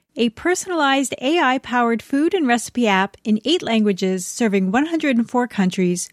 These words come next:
with over one hundred and sixty thousand recipes so far. The A I part of the app recommends daily meal plans based on dietary preferences and favorite cuisines,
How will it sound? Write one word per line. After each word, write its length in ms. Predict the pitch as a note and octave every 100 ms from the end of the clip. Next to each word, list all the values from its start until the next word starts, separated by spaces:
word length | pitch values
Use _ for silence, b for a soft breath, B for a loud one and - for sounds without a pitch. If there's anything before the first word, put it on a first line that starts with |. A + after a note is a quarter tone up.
| -
with 140 | A3
over 220 | A#3+ A#3
one 220 | A3+ C#4
hundred 420 | D#4+ C#4+ A#3+ B3+ A#3+
and 120 | A#3
sixty 360 | - D#4+ -
thousand 420 | E4+ A3 G3+ G#3 G3
recipes 460 | G3 - - G3
so 240 | - F#3+ F#3
far. 400 | G3 F3+ - - _ _ _ -
The 180 | G#3+ F#3+
A 200 | G#3 G#3 F#3
I 40 |
part 260 | F#3 G#3 F#3+
of 100 | F3
the 120 | G3+
app 300 | F#3 F#3 G#3+
recommends 480 | A3+ G#3 F3+ F3+ F3
daily 260 | G3+ F3+ F3
meal 300 | F3+ G3 A3
plans 400 | - F#3+ F#3+ -
based 260 | F3+ F#3
on 140 | F3+ E3+
dietary 520 | F3+ G#3 A3 G#3+ F#3
preferences 640 | F#3 F#3 - F3+ F#3+ E3+
and 100 | F3
favorite 400 | - F#3+ F3+ F#3+
cuisines, 600 | - F3+ G#3+ G3+ G3+ -